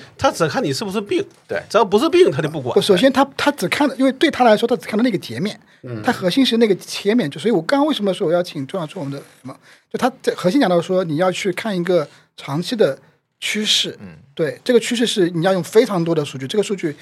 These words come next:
Speaker 3: 远远超过了今天模型的上下文。
Speaker 2: 对。
Speaker 3: 对，就是你没有办法，你，你去问豆包的时候，你啪，你把它一堆的东西都丢给他，太多，他都分析不过来。对，
Speaker 2: 嗯。
Speaker 3: 所以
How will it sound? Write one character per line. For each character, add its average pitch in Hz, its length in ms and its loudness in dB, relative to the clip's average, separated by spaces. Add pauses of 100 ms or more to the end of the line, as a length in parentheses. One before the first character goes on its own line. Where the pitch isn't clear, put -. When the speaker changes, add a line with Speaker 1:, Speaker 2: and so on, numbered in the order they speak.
(260)
Speaker 3:
远 214 200 4
远 190 160 0
超 185 200 -2
过 196 120 4
了 160 60 4
今 202 180 -4
天 214 160 -4
模 160 200 -2
型 170 100 -10
的 151 100 -4
上 160 180 -10
下 135 100 -10
文。 - 240 -20 (120)
Speaker 2:
对。 98 180 -10
Speaker 3:
对， 147 260 -4
就 196 100 -6
是 165 220 -2
你 165 160 -2
没 180 100 4
有 233 60 6
办 220 200 2
法， 139 440 -6
你， 170 120 -4
你 160 220 -8
去 202 160 -4
问 185 120 0
豆 175 120 0
包 170 80 -2
的 165 80 -2
时 160 80 -10
候， 151 40 -6
你 143 100 -6
啪， 170 240 -10
你 160 80 -4
把 143 100 -8
它 143 80 -10
一 180 40 -8
堆 170 120 -2
的 170 60 -6
东 165 120 -8
西 165 60 -8
都 165 220 -6
丢 175 140 -10
给 160 60 -10
他， - 120 -16 (260)
太 226 180 0
多， 156 140 -4
他 175 100 -6
都 208 140 -4
分 214 140 -6
析 208 40 -8
不 196 120 -16
过 - 200 -4
来。 - 220 -18 (100)
对， - 140 -10
Speaker 2:
嗯。 - 60 -12
Speaker 3:
所 190 120 -2
以 175 200 -2